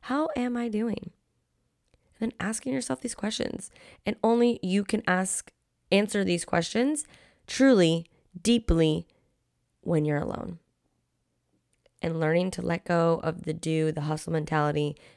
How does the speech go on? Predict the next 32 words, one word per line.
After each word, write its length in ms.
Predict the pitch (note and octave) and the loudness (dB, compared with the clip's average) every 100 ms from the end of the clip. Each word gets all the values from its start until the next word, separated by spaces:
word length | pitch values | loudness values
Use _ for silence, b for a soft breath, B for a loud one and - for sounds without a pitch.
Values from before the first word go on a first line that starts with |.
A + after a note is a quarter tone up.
| - | -16
is 140 | D#3+ | -4
when 160 | E3 D#3 | -4 -2
beauty 340 | C#3 C#3+ C#3 | -4 -2 -2
will 100 | C#3 | -4
come 180 | - - | -6 -6
about 180 | - - | -4 -4
it. 80 | - | -4
I 60 | D#3 | -4
promise 500 | - E3 E3+ E3+ D#3 | 0 0 0 -2 -2
you, 280 | D#3 D3+ b b b - | 0 0 b b b -6
you 180 | E3+ E3+ | -2 2
will 160 | E3+ | 2
feel 200 | - D3 | 2 -2
ten 200 | D3 D3 | -2 -4
times 220 | D3+ E3+ | -6 -4
better. 260 | D#3+ D#3 D#3 b b b _ | 0 0 0 b b b _
I 260 | E3+ F#3+ B3+ | 6 6 6
know, 240 | G3 F3 | 6 6
I, 160 | F#3 D#3+ - | 6 4 4
I 160 | F3 F#3+ | 6 6
already 240 | G3 G3 | 2 0
know 260 | E3 D3+ D#3+ | 2 4 4
just 220 | F3 - | 2 2
by 100 | G#3+ | 2
booking 400 | F#3+ D#3 - E3 | 2 0 0 -6
this 140 | E3 | -6
flight 260 | - D#3+ - | -4 -4 -4
and 240 | E3 E3 | -6 -2
booking 300 | - D#3+ E3 | 0 0 0
this 140 | E3 - | -4 -2
Airbnb 580 | D3+ D#3 D#3 D3+ C#3+ D3 | -2 0 -2 0 -2 -2
today, 360 | F3 F#3 F#3+ | 2 2 0